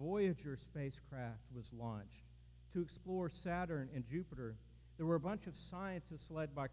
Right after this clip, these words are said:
Carl Sagan, and they wanted to include something for aliens to discover if by chance they found the Voyager.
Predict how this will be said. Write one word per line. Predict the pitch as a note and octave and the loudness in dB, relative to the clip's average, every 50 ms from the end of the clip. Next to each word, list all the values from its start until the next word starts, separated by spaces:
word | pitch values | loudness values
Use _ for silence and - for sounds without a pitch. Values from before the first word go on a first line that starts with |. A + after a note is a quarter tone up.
| - - | -2 -2
Carl | F3 E3+ D#3+ D3+ | 0 2 2 2
Sagan, | D3+ - - E3 D#3 E3 D#3+ C#3+ C#3+ B2 A#2 A2+ A2 - - - - - - - | 0 -2 -2 0 0 2 2 2 0 0 0 -2 -6 -10 -14 -18 -18 -16 -6 -2
and | E3+ E3 | 0 0
they | D#3 E3 | 2 2
wanted | E3 D#3 E3 G#3 A#3+ C4 C#4 B3+ - - | 0 0 0 0 0 2 2 0 0 0
to | - A3 | -2 -2
include | G3 F3+ E3 - - - G3 G3+ F#3+ D#3 | -2 -2 -2 -6 -4 0 0 2 2 0
something | - - F#3+ F3 E3 - F3 E3 D3+ - - | -2 -4 -4 -4 -4 -4 -4 -4 -4 -4 -6
for | D3+ C#3+ - | -8 -6 0
aliens | D#3 D#3 F3 E3+ E3+ E3 D#3 D3+ C#3 - - | 2 2 4 4 4 4 4 4 2 0 -2
to | - C#3+ | -6 -6
discover | B2 A#2 - - - D#3+ D#3 D3 C3+ C3+ B2 A#2 A2 - - - - - - - - - | -6 -8 -8 -4 0 2 2 2 2 0 -2 -4 -4 -6 -12 -18 -18 -18 -18 -16 -2 0
if | G#3 G#3+ - - - | 2 2 2 0 -4
by | F#3 E3+ D#3 - - | -4 -4 -4 -4 -4
chance | F#3+ F#3+ F3+ E3 - | -4 -4 -4 -4 -6
they | - F3+ D3+ C3 - - - - | -4 -4 -4 -4 -4 -8 -8 -4
found | D#3+ E3+ F3+ F#3 F3+ F3 D3+ | -2 -2 0 0 0 0 -2
the | C#3+ B2 A#2 | -4 -4 -4
Voyager. | C#3+ D#3+ F3+ F3+ D3+ A2+ G2 G2 F#2+ F2 | -4 -2 0 0 0 -2 -2 -6 -10 -12